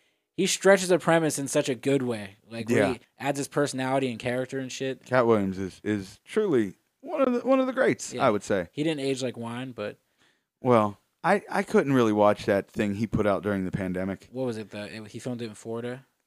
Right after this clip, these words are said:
Speaker 2: What? No, he filmed it with no, no audience, just him.
Speaker 1: Yeah, I,
Speaker 2: Like
Speaker 1: I
Speaker 2: a
Speaker 1: don't get
Speaker 2: one-man
Speaker 1: that.
Speaker 2: show type thing.
Speaker 1: That, that's just called therapy. <laughs> Like, you don't put that out.
Speaker 2: Yeah, I really like how Kevin Hart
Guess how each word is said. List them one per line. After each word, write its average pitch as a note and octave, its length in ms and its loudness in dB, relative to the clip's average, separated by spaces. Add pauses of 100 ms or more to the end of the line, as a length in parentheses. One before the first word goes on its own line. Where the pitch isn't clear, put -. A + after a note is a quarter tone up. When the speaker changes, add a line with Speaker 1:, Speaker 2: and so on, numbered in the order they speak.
Speaker 2:
What? C#3+ 300 0
No, F3+ 200 6
he F#3+ 120 6
filmed F#3+ 340 2
it C#3+ 160 4
with C3 140 0
no, C3 340 4
no B2 260 4
audience, G#2+ 480 2
just G#2 240 -4
him. A2 340 -2 (640)
Speaker 1:
Yeah, G#2+ 220 -12
I, G2+ 40 -6
Speaker 2:
Like - 20 -4
Speaker 1:
I - 40 2
Speaker 2:
a - 40 2
Speaker 1:
don't A2+ 100 8
get A#2+ 80 6
Speaker 2:
one-man C#3 360 6
Speaker 1:
that. G#2+ 60 -2
Speaker 2:
show B2 260 6
type G2+ 300 0
thing. F2+ 260 -6 (400)
Speaker 1:
That, B2+ 160 -12
that's C#3+ 200 -6
just F#3 140 -8
called D3+ 240 0
therapy. B2+ 500 -4 (120)
<laughs> - 120 -4
Like, F#3 140 8
you F3+ 120 10
don't G3 160 4
put E3+ 140 2
that D3+ 340 2
out. A#2+ 160 -2
Speaker 2:
Yeah, G2+ 120 -2 (100)
I D3 100 8
really A#3 240 6
like C#3 180 6
how A2+ 140 2
Kevin G2+ 320 -2
Hart F2+ 280 -2